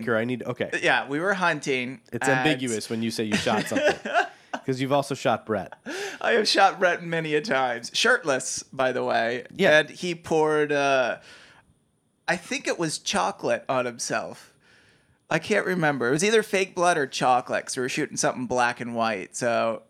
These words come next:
Speaker 2: it might have been blood. But
Speaker 1: Okay.
Speaker 2: let's just say it was chocolate, 'cause that's just, I mean, that's way cooler.
Speaker 1: Yeah.
Speaker 2: Uh, I shot a squirrel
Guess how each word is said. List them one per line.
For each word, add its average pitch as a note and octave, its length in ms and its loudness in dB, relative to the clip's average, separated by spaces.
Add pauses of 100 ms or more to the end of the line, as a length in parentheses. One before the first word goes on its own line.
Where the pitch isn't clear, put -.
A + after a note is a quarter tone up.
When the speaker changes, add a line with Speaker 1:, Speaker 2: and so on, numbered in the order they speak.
Speaker 2:
it C#3 120 -2
might D#3 240 2
have C3+ 80 -2
been A#2+ 160 -2
blood. G#2 380 -2 (240)
But A2+ 180 0
Speaker 1:
Okay. G#2 220 -4
Speaker 2:
let's F3+ 180 -2
just F#3+ 140 -2
say E3 120 2
it - 80 0
was B2+ 140 -6
chocolate, A#2+ 480 -2
'cause A#2 140 -12
that's A2+ 220 -2
just, G#2+ 280 -6 (680)
I B2 60 -2
mean, B2 100 0
that's A#2+ 180 0
way G2+ 160 0
cooler. G#2 400 -4
Speaker 1:
Yeah. E3+ 220 2 (500)
Speaker 2:
Uh, F3 260 4
I F3 80 4
shot G#3+ 240 2
a A3+ 40 -2
squirrel D#3+ 520 2